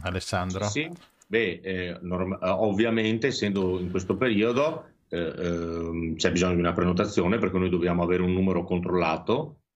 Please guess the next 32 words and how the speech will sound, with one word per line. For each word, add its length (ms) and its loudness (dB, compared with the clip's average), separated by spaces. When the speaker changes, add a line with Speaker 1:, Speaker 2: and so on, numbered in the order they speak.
Speaker 2:
anche 260 0
se 140 -6
come 140 2
ho 40 2
detto 260 0
la 100 0
sala 440 2
è 240 0
molto 360 2
grande, 500 2
per 100 0
cui 80 -4
possiamo 260 0
tenere 220 2
molte 240 2
persone, 680 -2
ma 100 2
non 100 2
possiamo 600 0
permetterci 840 0
di 80 -2
avere 200 2
un 100 0
overbooking, 680 0
cioè 140 0
di 60 2
avere 180 2
gente 320 0
che 100 -8
sta 140 -6
fuori 500 2
perché, 540 -4